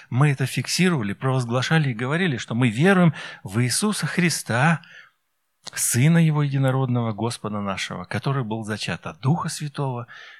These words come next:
родился от Марии Девы, пострадал при Понтии Пилате, был распят, умер, погребён, сошёл в царство смерти, в третий день воскрес из мёртвых,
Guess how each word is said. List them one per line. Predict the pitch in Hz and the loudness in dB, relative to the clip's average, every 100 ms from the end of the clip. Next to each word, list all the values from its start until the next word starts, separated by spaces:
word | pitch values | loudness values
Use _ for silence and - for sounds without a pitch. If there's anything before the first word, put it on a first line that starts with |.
| - | -12
родился | 87 101 107 95 - 87 | -6 -6 -6 -8 -8 -8
от | 85 - | -10 -12
Марии | 87 98 156 160 | -10 -6 -4 -4
Девы, | 135 143 139 120 117 - - - | -6 -6 -4 -6 -10 -14 -18 -8
пострадал | 107 - 104 107 98 87 | -8 -6 -6 -4 -4 -6
при | - | -10
Понтии | - 139 156 139 135 | -8 -2 0 -2 -6
Пилате, | 123 120 120 117 98 | -6 -4 -4 -6 -8
был | 95 87 | -8 -6
распят, | 80 - - 123 135 135 - - _ _ _ _ _ _ _ _ - | -8 -10 -8 -2 0 0 -6 -20 _ _ _ _ _ _ _ _ 0
умер, | 123 185 220 202 143 90 - _ _ _ - | 6 8 8 6 2 -2 -12 _ _ _ 0
погребён, | 131 127 127 107 131 190 180 151 _ _ - - | 0 2 2 2 2 2 2 -2 _ _ -20 -6
сошёл | - 139 135 156 135 | 0 2 4 2 2
в | 113 - | 0 -4
царство | - 131 113 - 92 | 0 0 0 -6 -8
смерти, | - 104 156 175 - 113 | -6 -2 0 0 -4 -10
в | - - | -10 -4
третий | 123 180 165 110 | 0 2 0 -6
день | 113 131 101 | -8 -8 -6
воскрес | 92 - 98 95 - | -10 -12 -10 -10 -8
из | 87 98 | -6 0
мёртвых, | 147 175 - 143 | 2 2 0 -4